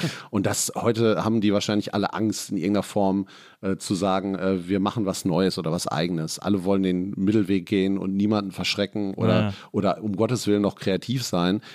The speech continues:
Speaker 2: Das wird wohl nicht passieren. Also ich glaub, der Zug ist abgefahren. Außerdem sind Comics, das ist, äh, heute ist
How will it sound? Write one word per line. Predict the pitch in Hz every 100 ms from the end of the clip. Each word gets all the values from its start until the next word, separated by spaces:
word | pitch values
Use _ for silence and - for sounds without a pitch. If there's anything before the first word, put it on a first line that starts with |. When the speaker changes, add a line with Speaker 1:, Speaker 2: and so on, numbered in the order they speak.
| - -
Speaker 2:
Das | - -
wird | 107
wohl | 104
nicht | 98 -
passieren. | 95 - 104 90 78 -
Also | 87 85 80
ich | -
glaub, | - 80 -
der | 98
Zug | - 92
ist | 85
abgefahren. | 92 - - 80 - -
Außerdem | - 95 107
sind | 98 87
Comics, | - 101 117 127 - - - _ _ _ _ -
das | 104 107
ist, | 107 -
äh, | - 90 92 90 85 - _ _ _ -
heute | 110 165
ist | 143 104